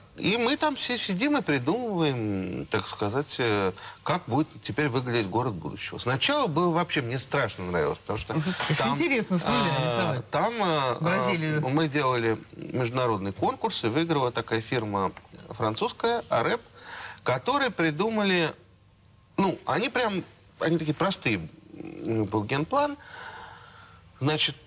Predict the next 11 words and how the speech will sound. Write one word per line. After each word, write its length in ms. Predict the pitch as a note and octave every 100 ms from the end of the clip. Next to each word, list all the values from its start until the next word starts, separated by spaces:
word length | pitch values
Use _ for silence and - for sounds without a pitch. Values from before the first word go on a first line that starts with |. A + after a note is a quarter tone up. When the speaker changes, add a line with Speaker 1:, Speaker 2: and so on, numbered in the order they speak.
| -
Speaker 1:
э, 380 | D#3+ D#3 D3 C#3
нам 220 | C3+ E3+ D#3+
президент 580 | D#3+ D#3 F3+ C#4+ D4 - - - -
Дмитрий 440 | B2 F#2+ B2 B2+ A#2+
Анатольевич 420 | B2+ C4 - -
определил 480 | A2 B2 A#2+ D3+ G#3+
пять 340 | - E3 F#3
направлений 800 | C#3+ B2 A#2 A2+ E3+ E3+ D3 C#3 - -
инноваций. 680 | - B2+ C#3 F#2+ - - - - - - -
Это 600 | C#3 C3+ B2 A2+ G#2+ G2+ - -
компьютеры, 760 | A#2+ B2+ B3 C#4+ B3 A#3 G#3+